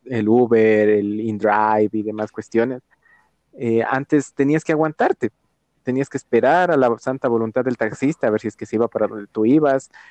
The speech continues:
o esperar un taxi que esté legal, porque inclusive ahí te pueden hacer los secuestros express y demás cosas, y da miedito. Y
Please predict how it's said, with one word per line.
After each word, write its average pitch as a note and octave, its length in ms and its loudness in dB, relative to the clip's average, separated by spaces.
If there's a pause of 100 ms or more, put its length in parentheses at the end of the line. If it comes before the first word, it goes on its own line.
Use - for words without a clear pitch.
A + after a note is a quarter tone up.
(100)
o A2 240 4
esperar A2+ 400 0
un A2 100 -4
taxi A2+ 340 -4
que G#2 640 -6
esté - 640 0
legal, A#2 520 2
porque - 320 -8
inclusive A2 760 2
ahí A2+ 160 2
te - 120 -6
pueden A2+ 260 2
hacer A2 260 0
los G#2+ 180 2
secuestros G#2+ 420 -4
express G#2+ 400 0
y A#2 60 0
demás G#2 260 -6
cosas, B2 420 -2
y A2 60 0
da G#2 100 -2
miedito. G#2+ 440 -2 (760)
Y G#2+ 640 -4